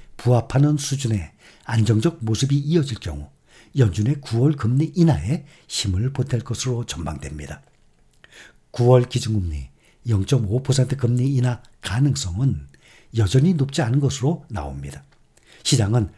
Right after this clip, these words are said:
페드가 구월 금리를 영점이오 퍼센트 이상 내릴 가능성을 백 퍼센트 반영하고 있습니다. 다음 달 금리를 영점이오 퍼센트 내릴 가능성 육십오점오 퍼센트,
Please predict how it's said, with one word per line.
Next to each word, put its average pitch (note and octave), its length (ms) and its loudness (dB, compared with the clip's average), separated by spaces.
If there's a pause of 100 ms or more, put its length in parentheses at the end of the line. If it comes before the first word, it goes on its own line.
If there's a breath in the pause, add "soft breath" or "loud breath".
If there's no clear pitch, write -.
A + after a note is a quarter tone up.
(120)
페드가 G#2+ 460 -2 (260 soft breath)
구월 A#2 340 2
금리를 A#2 640 0 (260 loud breath)
영점이오 A#2+ 720 0
퍼센트 C3+ 320 -2
이상 A2+ 300 -2 (200 loud breath)
내릴 A#2 460 0
가능성을 G2 640 -6 (380 soft breath)
백 - 200 -6
퍼센트 - 360 -2
반영하고 C3 480 0
있습니다. D#2 480 -8 (640 loud breath)
다음 A#2+ 200 2
달 C#3 160 4
금리를 B2+ 460 2 (240 loud breath)
영점이오 B2+ 640 0
퍼센트 A2 340 -2
내릴 G#2 260 -2
가능성 G2 500 -4 (300 loud breath)
육십오점오 A2+ 760 -2
퍼센트, G#2+ 480 -2